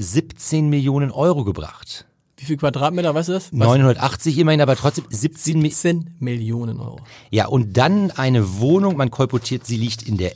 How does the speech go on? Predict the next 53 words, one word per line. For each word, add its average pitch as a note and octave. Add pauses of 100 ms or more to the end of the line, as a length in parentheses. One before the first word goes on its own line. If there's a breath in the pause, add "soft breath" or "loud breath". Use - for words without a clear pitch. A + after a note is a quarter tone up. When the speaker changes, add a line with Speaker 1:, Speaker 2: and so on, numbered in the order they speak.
Speaker 1:
Elbphilharmonie, D3+
aber B2
das -
hatten A#2
wir A2+ (260 loud breath)
Speaker 2:
Ja. B2
Speaker 1:
immer C#3
mal B2
wieder, D3 (240 loud breath)
hat A#2 (100)
elf A2+
Komma A2+ (160)
null G#2
sieben F#2
fünf -
Millionen B2
Euro A#2
gebracht, A2+
auch C#3
kein G#2+
Schnäppchen. F2+ (420 soft breath)
Speaker 2:
Wer F3
zahlt, E3
weiß F3
man, G3+
weißt, F3
hast F3+
du A3+
eine G3
Ahnung, F3
wer F3
sowas E3+
zahlt? F#3+
Ich, F#3+ (220 loud breath)
ich F#3+
fahre G3+
immer F3
in, D#3
in D3
Alsterdorf F#3
an D#3+
der, D3+
an D3
der, C#3+
ähm, B2+
an C#3+
der G3
Alsterdorfer E3
Straße E3
an D#3
einem C#3+
Haus E3
vorbei, E3+